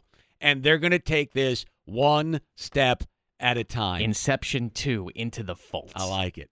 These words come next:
Speaker 1: I like it.
Speaker 2: All right, so final
Speaker 1: All right.
Speaker 2: prediction here.
Speaker 1: Yeah.
Speaker 2: Nick Vucevic, when we, we are going to, we will have a podcast from us on, on Sunday night, Monday, um, detailing some of this stuff. Nick Vucevic will be where?
Speaker 1: Orlando.
Speaker 2: Terrence Ross will be where?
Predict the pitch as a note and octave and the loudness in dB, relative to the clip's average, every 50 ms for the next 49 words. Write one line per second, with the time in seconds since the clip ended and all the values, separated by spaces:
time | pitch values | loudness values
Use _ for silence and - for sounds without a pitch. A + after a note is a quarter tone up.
0 | _ _ - F2 F2 F2 E2+ E2+ D#2+ D2+ - D2+ D2+ A2 D3 D#3 D3+ C3 B2 A#2 | _ _ -10 -8 -8 -6 -6 -6 -8 -10 -10 -10 -4 0 0 2 2 0 -2 -2
1 | - E3+ E3 - - F#3 F#3 G3+ G#3 G3 - G3+ F#3+ F3 F3 D#3+ - D3+ C#3+ C#3 | 0 0 0 2 2 2 4 4 2 2 2 0 2 2 2 0 -2 -6 -4 -2
2 | B2+ G#2+ F#2+ G#2 A#2+ F3 E3+ - F3 G3 F#3+ - F#3+ D#3+ F3 F#3 F#3 - - - | -2 -2 -2 0 -2 -2 -2 2 2 2 2 2 0 0 2 0 0 0 -4 -6
3 | - - E3+ D#3+ D#3+ F3+ G3 G3 F#3+ - F3 F#3 G3 G3+ F3 F#3+ G#3+ G#3 F#3+ F3+ | -4 -2 0 0 2 2 2 2 2 4 6 6 6 6 6 4 4 4 4 2
4 | F#3+ F#3+ F#3 F#3 F#3 F3 E3+ E3 F#3 G#3 G#3 F3 - G3 G3 F#3 - G3+ F#3+ F3+ | 2 4 4 6 6 6 6 6 6 4 2 2 2 2 2 2 2 0 0 0
5 | - - G3+ F#3 F#3 F3+ - - E3+ D#3 D#3 D3+ C#3+ C#3+ - - D3+ D3 D3 C#3+ | 0 0 2 2 2 2 2 2 4 4 4 4 2 0 0 2 2 2 2 0
6 | - - G3 F#3 F#3+ F#3+ F3+ F3+ F3+ D3+ E3 E3+ F3 F3 F3+ F3+ F3+ F#3 F3 - | -2 -2 -2 0 2 2 2 2 0 2 2 0 2 2 2 2 2 2 0 -4
7 | _ _ _ _ _ _ - - C#3+ C#3 C#3 C#3 C#3 C3+ C3 B2+ B2 A#2 - _ | _ _ _ _ _ _ -4 0 2 4 4 4 4 4 2 2 -2 -2 -4 _
8 | _ _ _ _ _ _ _ _ _ _ _ - D#3+ B2+ E3 G3+ F#3+ - G3 F#3+ | _ _ _ _ _ _ _ _ _ _ _ -8 -2 0 0 2 2 2 2 4
9 | F#3 F#3+ F#3+ - - F#3+ F#3 F#3 F3+ F#3 E3+ - - F#3+ F3+ F3+ F3 - _ _ | 4 2 2 2 0 2 2 2 2 2 -2 0 2 4 4 4 4 0 _ _
10 | _ _ _ _ _ _ - B2 D3 F#3+ - - F#3 G#3 G3 - F#3+ F3 F3 F3 | _ _ _ _ _ _ -4 -2 -2 -2 0 2 2 2 2 2 0 2 0 0
11 | - - E3 E3+ D#3+ D3 D#3 D#3 D3+ C#3 C3 C#3 C3+ A#2+ - - - _ _ _ | 0 0 0 0 2 2 0 -2 -2 -2 0 0 0 0 0 -4 -8 _ _ _
12 | _ _ _ _ _ _ - - - C#3+ B2+ A#2+ A#2+ G#2+ F2 F2 D#2 - _ _ | _ _ _ _ _ _ -8 -2 0 2 2 2 0 0 -2 -6 -8 -12 _ _
13 | _ _ _ _ _ _ _ - - F3 F3 F#3 G3 F3+ - G3 F#3+ E3+ E3 - | _ _ _ _ _ _ _ -4 0 2 2 2 0 0 0 2 2 2 2 2
14 | - E3 D#3 C#3+ D3+ D3+ C#3+ C3 C3 B2+ A2+ D#2 - A#2 | 0 -2 0 2 0 0 0 2 2 2 2 0 -4 -10